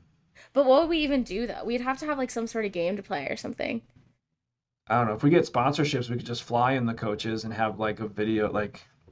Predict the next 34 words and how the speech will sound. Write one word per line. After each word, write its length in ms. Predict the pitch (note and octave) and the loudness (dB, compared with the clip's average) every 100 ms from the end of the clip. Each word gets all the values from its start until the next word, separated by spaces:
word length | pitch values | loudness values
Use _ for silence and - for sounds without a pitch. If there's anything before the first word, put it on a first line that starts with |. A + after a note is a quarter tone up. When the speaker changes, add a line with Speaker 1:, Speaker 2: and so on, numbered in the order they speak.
| _ _ _ _ - | _ _ _ _ -10
Speaker 2:
we 60 | |
could 120 | A2+ | 0
have, 160 | A2+ G#2+ | 2 4
like, 200 | G#2 F#2+ | 2 0
a 80 | G2+ | -2
set 320 | - B2+ - | 2 2 4
location, 500 | A2 A2 A#2 A2 A#2 | 2 0 -2 -2 -2
like, 140 | A2 G#2+ | 0 0
at 80 | |
a 60 | G2+ | -2
bar 520 | G2 - F#2+ G2 G#2+ | -6 -4 2 4 4
in 120 | G#2 | 0
the 80 | G2+ | -4
summer 420 | A2+ G#2 G2+ G#2+ | -6 -4 -4 -4
or 60 | G#2+ | -4
something. 520 | A2 G2 - G#2 C3+ - _ _ _ _ - _ _ _ _ _ _ _ - - - - _ _ _ - | -2 -4 -2 -2 -2 -6 _ _ _ _ -20 _ _ _ _ _ _ _ -20 -20 -20 -20 _ _ _ 0
Speaker 1:
That 100 | G3 | 6
would 120 | A3 | 6
actually 320 | D3+ F#3+ G3+ | 6 2 0
be 80 | E3+ | 0
really 200 | A#2 G3+ | 0 -4
fun. 420 | - - G#3 A3+ - _ _ - - | -8 -12 -10 -10 -14 _ _ -20 -4
We 100 | A#3 | -2
could 80 | A3+ | 2
do, 60 | |
Speaker 2:
We'll 100 | C#4+ | 6
Speaker 1:
like, 140 | E4+ C4 | 6 6
our 100 | B3 | 6
Speaker 2:
fly 80 | G3 | 6
Speaker 1:
own 80 | |
little 140 | G#3+ - | 4 4
Speaker 2:
in. 40 | |
Speaker 1:
margarita 400 | - E3 D3+ D3+ | 2 0 -2 -4
podcast. 800 | F3+ F#3 G3 G#3+ - A3+ - - | -4 -8 -10 -10 -10 -10 -12 -16